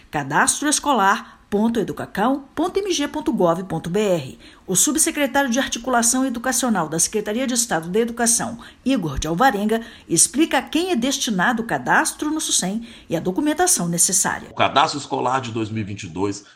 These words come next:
Speaker 2: por meio do sucem, é destinado aos estudantes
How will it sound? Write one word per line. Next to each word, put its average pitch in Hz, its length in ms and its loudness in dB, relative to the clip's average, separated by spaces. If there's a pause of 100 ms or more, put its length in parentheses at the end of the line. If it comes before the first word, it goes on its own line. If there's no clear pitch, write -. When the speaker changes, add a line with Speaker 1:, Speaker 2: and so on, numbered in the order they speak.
Speaker 2:
por 127 140 -4
meio 139 300 2
do 107 80 -6
sucem, 101 560 -6 (240)
é 143 100 0
destinado 156 600 0
aos 143 160 0
estudantes 117 640 -6